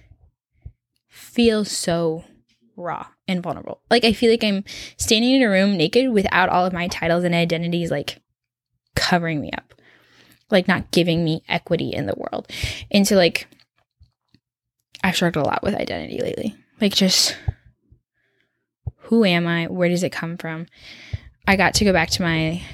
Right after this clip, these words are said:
college campus for the first time in a really long time,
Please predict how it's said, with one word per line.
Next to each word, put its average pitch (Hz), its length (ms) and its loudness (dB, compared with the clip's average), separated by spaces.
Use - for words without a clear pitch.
college 175 420 2
campus 165 500 0
for - 160 0
the 170 80 6
first 165 240 2
time 170 160 6
in 160 40 4
a 165 80 4
really 302 480 4
long 175 200 6
time, 160 400 2